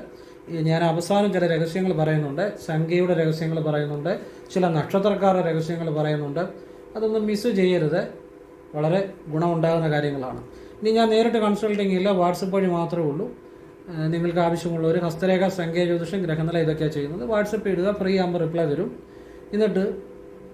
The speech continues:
ധൃതി വെച്ചിട്ട് കാര്യമില്ല, ഞാൻ ചെയ്യുന്ന എങ്ങനെയാണെന്ന് പറയും. എല്ലാം നല്ല കാര്യങ്ങളെ പറയത്തുള്ളൂ. ക്ഷേത്രത്തിലേക്ക് ചെയ്യാവുന്ന നല്ല കാര്യങ്ങളും സ്വയം ചെയ്യാവുന്ന കാര്യങ്ങളും ഭാഗ്യസംഖ്യ, ഭാഗ്യനിറം, പിന്നെ,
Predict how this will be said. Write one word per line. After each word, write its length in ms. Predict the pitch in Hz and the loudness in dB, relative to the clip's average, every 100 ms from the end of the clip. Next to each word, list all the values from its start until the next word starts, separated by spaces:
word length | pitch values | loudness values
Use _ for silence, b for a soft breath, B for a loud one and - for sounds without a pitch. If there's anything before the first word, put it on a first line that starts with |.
| - - - - - - | -18 -18 -18 -18 -20 -6
ധൃതി 180 | 180 202 | 0 4
വെച്ചിട്ട് 280 | 214 202 196 | 4 4 2
കാര്യമില്ല, 540 | 175 175 165 147 175 - - 175 | 4 4 2 0 -4 -8 -12 -4
ഞാൻ 180 | 180 | -2
ചെയ്യുന്ന 280 | 185 185 196 | 0 2 2
എങ്ങനെയാണെന്ന് 440 | 180 180 175 165 147 | 2 0 0 0 0
പറയും. 240 | 160 208 - - | -2 -4 -10 -8
എല്ലാം 200 | 226 226 | -4 0
നല്ല 220 | 208 214 | 2 4
കാര്യങ്ങളെ 320 | 208 208 202 | 4 4 2
പറയത്തുള്ളൂ. 400 | 170 170 160 143 | 2 2 0 -2
ക്ഷേത്രത്തിലേക്ക് 540 | 143 165 170 175 175 170 | -2 -2 0 0 0 0
ചെയ്യാവുന്ന 560 | 160 160 165 165 202 | 0 0 0 0 0
നല്ല 260 | 202 165 165 | 0 0 2
കാര്യങ്ങളും 440 | 160 156 151 185 | 2 2 0 -2
സ്വയം 260 | 185 170 170 | -2 -2 0
ചെയ്യാവുന്ന 460 | 160 160 160 160 | 2 2 2 2
കാര്യങ്ങളും 380 | 156 151 170 202 B B - | 0 0 0 -2 B B 0
ഭാഗ്യസംഖ്യ, 600 | 180 190 190 180 170 190 | 4 4 2 0 0 0
ഭാഗ്യനിറം, 640 | 165 160 160 170 160 180 190 B B - | 2 2 2 0 0 0 -4 B B -12
പിന്നെ, 360 | 175 175 165 | -4 -2 -2